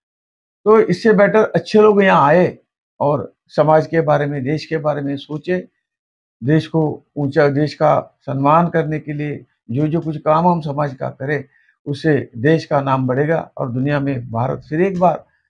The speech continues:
विश्व गुरु बनाने के लिए हम सभी को अपील करते हैं कि आए, अच्छे लोग राजनीति में आए, अच्छे राजनीति करें और समाज का भला करें, देश का भला करें। यही मेरा सभी युवाओं को, सभी को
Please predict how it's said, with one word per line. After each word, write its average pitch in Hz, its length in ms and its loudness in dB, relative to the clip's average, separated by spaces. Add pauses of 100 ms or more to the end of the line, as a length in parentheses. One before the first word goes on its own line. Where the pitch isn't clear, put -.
विश्व 143 280 -4
गुरु 147 200 -4
बनाने 127 380 -6
के 131 140 -12
लिए 135 200 -6 (380)
हम 151 100 -2
सभी 143 360 -4
को - 300 -6
अपील 202 380 2
करते 127 260 -4
हैं 135 100 -12
कि 107 60 -8
आए, 170 300 -2 (480)
अच्छे 113 200 -6
लोग 143 240 -4
राजनीति 143 400 -4
में 147 120 -4
आए, 165 320 2 (400)
अच्छे 139 300 0
राजनीति 151 560 0
करें 175 340 0 (220)
और 139 120 -2
समाज 135 340 -6
का - 120 -6
भला 123 260 -2
करें, - 260 -10
देश 120 200 -8
का - 140 -12
भला 113 240 -10
करें। - 280 -20 (420)
यही 170 180 4
मेरा 147 360 0 (220)
सभी 127 520 -4 (300)
युवाओं 139 400 2
को, 139 160 -6
सभी 123 300 -8
को 127 240 -10